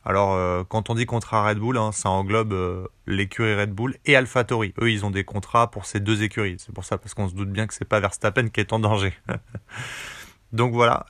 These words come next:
euh, ce à quoi en plus, euh, Horner a, a ajouté une petite touche pour dire que chez AlphaTauri, ils avaient trois super pilotes et il y avait que deux baquets disponibles. Euh, sous-entendu, bah,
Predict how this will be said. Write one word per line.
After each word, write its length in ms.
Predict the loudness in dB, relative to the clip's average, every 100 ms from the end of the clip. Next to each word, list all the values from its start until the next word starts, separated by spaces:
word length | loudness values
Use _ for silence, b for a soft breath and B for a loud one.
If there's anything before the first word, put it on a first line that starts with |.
| -4
euh, 520 | 0 2 4 2 2 0
ce 200 | 0 4
à 120 | 4
quoi 180 | 4 2
en 140 | 2
plus, 400 | 0 -4 -2 -2 0
euh, 320 | 0 0 0
Horner 420 | 2 4 4 2 2
a, 340 | 0 -2 -6 B B B B 2
a 120 | 4
ajouté 380 | 4 2 -2 0
une 80 | 0
petite 260 | -4 -8
touche 300 | -2 -2 -2
pour 160 | 0 0
dire 240 | 2 -2
que 260 | -2 0 0
chez 160 | 2 2
AlphaTauri, 600 | 4 0 2 0 0 0
ils 140 | 0
avaient 280 | 0 0 -4
trois 300 | -4 0 0
super 320 | 0 -2 -2
pilotes 420 | 2 2 2 -2 B B B _
et 80 | 2
il 20 |
y 40 |
avait 160 | 4 2
que 140 | 2
deux 280 | 0 2 2
baquets 500 | 2 2 2 2 0
disponibles. 720 | 0 -4 -2 -2 0 0 -2 -6 b b _
Euh, 100 | -6 -6 -8
sous-entendu, 720 | -8 -4 -4 -4 -4 -4 -2
bah, 280 | -4 -4